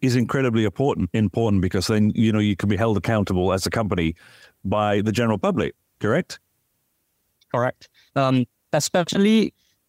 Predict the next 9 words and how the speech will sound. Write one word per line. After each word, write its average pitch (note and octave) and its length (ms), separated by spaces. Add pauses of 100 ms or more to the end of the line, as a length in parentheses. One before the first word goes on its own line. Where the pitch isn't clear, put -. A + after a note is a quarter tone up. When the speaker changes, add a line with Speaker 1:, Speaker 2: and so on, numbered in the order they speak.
(200)
Speaker 2:
uh, C3+ 180
with B2+ 180
the C3 100
corporations, - 760 (160)
it, - 120
this C#3 140
has C3 160
been B2 280
a A2+ 320